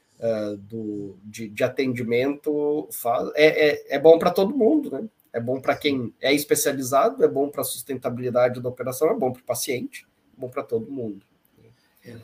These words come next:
Speaker 2: quando,
Speaker 1: É,
Speaker 2: quando
Speaker 1: falando um
Speaker 2: você
Speaker 1: pouquinho de inte-, desculpa te cortar, Manuel, de, de,
Speaker 2: Imagina.
Speaker 1: de Europa, Estados Unidos, vocês têm uma gestão que tem,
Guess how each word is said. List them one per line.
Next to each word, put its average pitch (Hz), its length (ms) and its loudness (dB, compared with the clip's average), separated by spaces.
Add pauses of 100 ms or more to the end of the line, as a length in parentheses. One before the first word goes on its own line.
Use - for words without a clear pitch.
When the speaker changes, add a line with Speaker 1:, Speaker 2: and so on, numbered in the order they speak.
Speaker 2:
quando, 147 380 -8
Speaker 1:
É, 117 180 2
Speaker 2:
quando 135 200 -6
Speaker 1:
falando 185 320 6
um 349 40 0
Speaker 2:
você - 200 2
Speaker 1:
pouquinho 185 400 -2
de 160 120 0
inte-, 151 520 -2
desculpa 160 400 -2
te - 100 -10
cortar, 123 300 2
Manuel, 113 280 -2
de, 113 240 -6
de, 123 140 -2
Speaker 2:
Imagina. 104 320 -4 (240)
Speaker 1:
de 104 440 -6 (340)
Europa, 113 520 2
Estados 113 320 -4
Unidos, 147 340 -2
vocês 143 460 -4
têm 185 300 -4
uma 190 220 -2
gestão 156 540 0
que 190 120 -12
tem, 185 460 -2